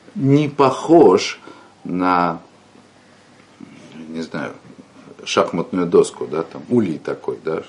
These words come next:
где у каждого, значит, своя там шестигранная доля в будущем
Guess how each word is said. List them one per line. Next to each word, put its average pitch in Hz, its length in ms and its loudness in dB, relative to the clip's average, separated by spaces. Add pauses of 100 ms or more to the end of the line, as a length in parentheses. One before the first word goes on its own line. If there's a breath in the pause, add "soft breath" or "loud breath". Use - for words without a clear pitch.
(140)
где 73 160 -4
у 78 140 0
каждого, 78 480 0
значит, 71 400 -10
своя 82 320 0
там 69 200 -10
шестигранная 90 800 0
доля 87 300 6
в 82 60 -6
будущем 98 540 2